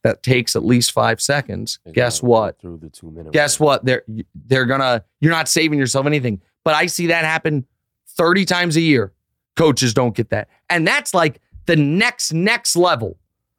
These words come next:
Speaker 1: I, some of this stuff is as basic as it gets.
Speaker 2: Right.
Speaker 1: Um, so, yeah, I, it's, it's something sharp teams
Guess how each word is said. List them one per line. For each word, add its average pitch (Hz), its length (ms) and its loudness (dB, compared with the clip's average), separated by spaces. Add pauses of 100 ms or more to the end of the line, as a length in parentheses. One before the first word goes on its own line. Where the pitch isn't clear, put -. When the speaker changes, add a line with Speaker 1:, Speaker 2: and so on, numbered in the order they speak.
(200)
Speaker 1:
I, 185 280 2
some 240 340 0
of 294 80 0
this 165 160 0
stuff 170 220 0
is 147 100 -2
as 135 120 0
basic 165 420 0
as 143 100 0
it 127 140 -4
gets. 180 460 -2
Speaker 2:
Right. 82 260 -14 (180)
Speaker 1:
Um, 143 420 0 (280)
so, 196 200 0
yeah, 165 300 -2 (440)
I, 175 100 2
it's, - 420 0 (480)
it's 190 220 2
something 254 720 0 (520)
sharp - 760 0
teams 214 760 2